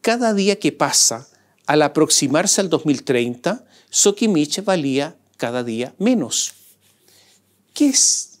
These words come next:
qué es esto? ¿Qué negocio es este de prolongarle la vida después del dos mil treinta por otros treinta años? O sea, ¿se da cuenta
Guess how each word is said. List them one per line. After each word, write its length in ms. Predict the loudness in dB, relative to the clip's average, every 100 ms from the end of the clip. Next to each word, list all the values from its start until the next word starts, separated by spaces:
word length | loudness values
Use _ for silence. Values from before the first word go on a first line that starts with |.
| -4
qué 100 | 0
es 160 | 2
esto? 540 | 0 -2 -8 -8 -8 _ _ -2
¿Qué 120 | 2
negocio 460 | 4 6 4 2 0
es 160 | 2
este 420 | 0 -4 -6 -6 -6 -20 -20 0
de 140 | 0
prolongarle 720 | 4 4 4 4 0 0 0
la 120 | 0 0
vida 480 | 0 0 -2 -4 _ _ _ _ -4
después 360 | -2 2 2 4
del 140 | 2
dos 160 | 2 0
mil 200 | -4 -2
treinta 640 | 0 0 0 -4 -8 -6
por 140 | 2 2
otros 400 | 2 -2 -6 -6
treinta 560 | 2 2 2 -4 -6 -4
años? 420 | -6 -8 -12 -16 _ -20 -20 -20 _ _ _ _
O 80 | -2
sea, 200 | 0 -4 -18 -20 _ -20 -20 _ _ _ _ -6
¿se 320 | 0 2 2
da 120 | 2
cuenta 600 | 2 0 0 -8 -12 -14